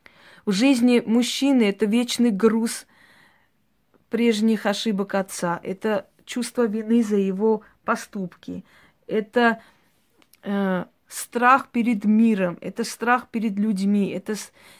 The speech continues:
это неуверенность в себе, это внутренний комплекс неполноценности и очень много еще чего.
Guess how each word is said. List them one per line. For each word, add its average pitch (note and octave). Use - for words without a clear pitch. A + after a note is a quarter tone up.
это A3
неуверенность A#3+
в -
себе, G3+
это G3+
внутренний A3+
комплекс G#3
неполноценности G#3+
и A3+
очень B3
много A3+
еще F#3+
чего. F3